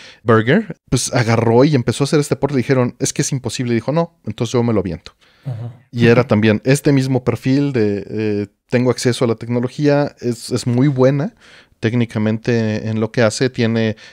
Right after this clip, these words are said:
Speaker 1: ha hecho por lo menos doscientos cincuenta juegos desde hace cuarenta años en la industria, incluyendo trabajar en Command and Conquer,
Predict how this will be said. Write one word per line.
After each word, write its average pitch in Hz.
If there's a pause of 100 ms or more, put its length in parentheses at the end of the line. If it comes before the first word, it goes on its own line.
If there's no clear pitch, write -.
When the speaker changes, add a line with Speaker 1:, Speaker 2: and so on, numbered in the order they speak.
Speaker 1:
ha 120
hecho 127
por 113
lo 110
menos 120
doscientos 135
cincuenta 117
juegos 110
desde 98
hace 92
cuarenta 92
años 101
en 90
la 92
industria, 98
incluyendo 107
trabajar 101
en 98
Command 95
and 98
Conquer, 107